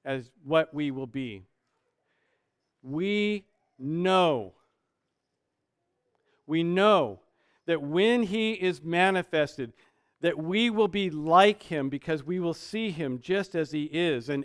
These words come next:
everyone who has this hope fixed on him purifies himself just as he is pure. Our Redeemer, our Goel, our King, our Father, he desires that we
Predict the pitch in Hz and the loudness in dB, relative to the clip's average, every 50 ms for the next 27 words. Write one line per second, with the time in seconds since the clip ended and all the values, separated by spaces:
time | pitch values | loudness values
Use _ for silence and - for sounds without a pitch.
0 | - _ - 196 226 220 214 247 247 226 220 220 220 214 202 180 180 185 165 156 | -4 _ 2 2 2 2 0 -4 -6 -4 -2 -2 -2 -2 -2 -2 -4 -2 0 0
1 | 151 147 123 123 123 131 123 113 - - - - 190 196 170 131 - _ _ _ | 0 0 -2 -6 -8 -8 -8 -8 -10 -14 -8 -4 -2 0 0 -2 -4 _ _ _
2 | _ _ _ _ _ _ _ _ _ _ - _ _ - 247 254 - - - - | _ _ _ _ _ _ _ _ _ _ -20 _ _ 4 4 4 4 4 -4 -14
3 | - - - _ _ - 170 185 196 196 190 190 190 185 165 - _ _ _ - | -18 -18 -20 _ _ -2 0 2 4 2 2 2 0 -4 -6 -10 _ _ _ -6
4 | 190 202 202 185 160 131 107 104 95 - _ _ _ _ _ _ _ - 196 214 | -2 -2 0 0 0 -2 -4 -6 -12 -18 _ _ _ _ _ _ _ -4 0 2
5 | 220 220 226 214 - 190 185 180 175 151 170 160 156 - - 160 160 156 151 147 | 4 4 2 2 2 2 2 2 2 0 -4 -6 -6 -4 0 2 2 2 2 0
6 | _ _ _ _ _ _ - 160 175 185 180 - 180 165 - - - - 185 202 | _ _ _ _ _ _ -4 -2 -2 -2 -2 -4 -6 -8 -8 -10 -14 -12 -8 -6
7 | 196 185 170 151 - 135 135 123 - _ - 147 135 120 107 98 92 - _ _ | -4 -4 -6 -6 -8 -12 -14 -14 -14 _ -12 -8 -8 -8 -8 -10 -14 -18 _ _
8 | _ _ _ _ _ _ _ _ _ _ _ _ _ _ _ _ _ _ _ _ | _ _ _ _ _ _ _ _ _ _ _ _ _ _ _ _ _ _ _ _
9 | _ _ _ _ _ _ _ _ _ _ _ _ _ _ _ _ _ _ _ _ | _ _ _ _ _ _ _ _ _ _ _ _ _ _ _ _ _ _ _ _
10 | _ _ _ _ _ _ _ _ _ _ 131 147 160 175 175 190 170 135 175 185 | _ _ _ _ _ _ _ _ _ _ -6 -4 -4 -2 -2 -4 -6 -4 -4 -2
11 | 196 202 185 151 127 123 131 131 170 175 170 175 190 190 180 156 131 - 135 147 | 0 0 0 0 -2 -4 -4 -4 -2 -2 0 0 0 2 2 2 0 0 0 -2
12 | 156 156 - - - 220 220 190 165 151 139 143 151 143 - _ 185 185 196 185 | -2 -2 -4 -8 -6 -2 -2 0 0 0 0 0 -2 -2 -2 _ 2 4 4 4
13 | 165 131 110 - - - _ _ - 226 202 220 214 165 190 180 190 214 220 208 | 2 0 -6 -8 -12 -20 _ _ -4 -2 0 0 0 0 2 4 4 6 6 4
14 | 180 165 143 175 185 170 175 190 190 | 2 0 0 -2 -2 0 0 -2 -2